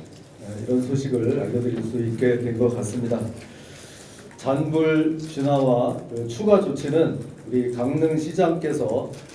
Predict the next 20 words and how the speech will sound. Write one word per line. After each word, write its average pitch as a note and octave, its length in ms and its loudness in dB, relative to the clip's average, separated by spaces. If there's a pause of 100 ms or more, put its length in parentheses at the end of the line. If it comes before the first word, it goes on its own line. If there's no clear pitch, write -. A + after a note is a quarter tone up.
맡아서 B2 640 2
처리해 C3 420 2 (440)
주실 B2 200 -4
것으로 B2+ 280 2
믿습니다. A#2+ 540 2 (920)
어, A#2 80 2 (160)
현재까지 G3 960 6
인명 A3 380 2
피해를 F#3+ 420 6
말씀을 D3 440 0
드리겠습니다. A#2 680 -4 (600)
여러 C#3+ 140 4
가지 D#3+ 160 8
피해를 B3 300 10
말씀드리겠습니다. B2+ 880 0 (680)
인명 G#3 520 10
피해는 G#3 720 4 (200)
<coughs> - 220 -10
마지막까지 E3+ 600 4
없었습니다. C3+ 640 2